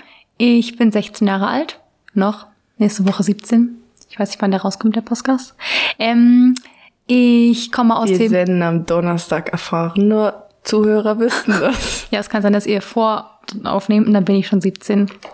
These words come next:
Speaker 1: Okay, also ihr seid jetzt kurz vor meinem Geburtstag. Ähm, ich komme aus Thorsten-Fleming, aus dem Kirchenkreis, genau wie Tine. Aus Region vier,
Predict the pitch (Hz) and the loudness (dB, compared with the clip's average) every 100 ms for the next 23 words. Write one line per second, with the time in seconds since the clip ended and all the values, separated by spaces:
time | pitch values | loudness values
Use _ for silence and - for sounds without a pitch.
0 | - 220 - 202 202 - 226 220 214 214 | -4 -4 -2 -4 -6 -4 -2 0 0 0
1 | 214 - 240 220 - 208 202 185 202 202 | -2 -2 -4 -2 0 2 2 0 -4 -6
2 | - 214 214 - - - - - - _ | -6 -8 -8 -14 -10 -6 -4 -6 -8 _
3 | 226 233 233 233 233 233 - 233 - 220 | 2 4 6 6 6 2 -4 -6 -2 0
4 | 214 202 202 - 208 208 - 196 196 240 | 0 -2 -6 -6 -4 -2 0 2 2 2
5 | 254 277 254 262 262 269 277 - 202 196 | 0 -2 0 0 2 0 -2 0 0 0
6 | 185 - 196 214 381 - - - 208 208 | -2 0 2 2 0 -4 -14 -6 -6 -2
7 | 202 208 202 - 247 | 0 0 0 2 2